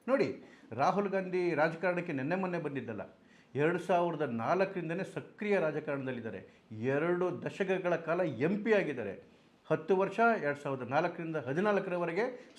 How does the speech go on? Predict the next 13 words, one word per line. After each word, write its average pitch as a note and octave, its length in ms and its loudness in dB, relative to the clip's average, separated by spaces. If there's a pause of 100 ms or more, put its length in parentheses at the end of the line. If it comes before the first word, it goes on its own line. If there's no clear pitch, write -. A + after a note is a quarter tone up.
ಸರ್ಕಾರದ A3+ 680 4
ಭಾಗವೇ F3+ 480 4
ಆಗಿದ್ದರು. G#3+ 500 4
ಎರಡು C#3 420 2
ಸಾವಿರದ G#3+ 320 6
ಒಂಬತ್ತರಿಂದ G#3 560 2
ಇವರೇ A3+ 380 4
ಸರ್ಕಾರ F#3 340 2
ಆಗಿದ್ದರು, B2+ 400 -2 (340)
ಆ, C#3 120 -4
ಇಂಡೈರೆಕ್ಟ್ A#3 440 6
ಆಗಲೂ G3+ 200 4
ಇರ್ಬೋದು. G#2 400 -4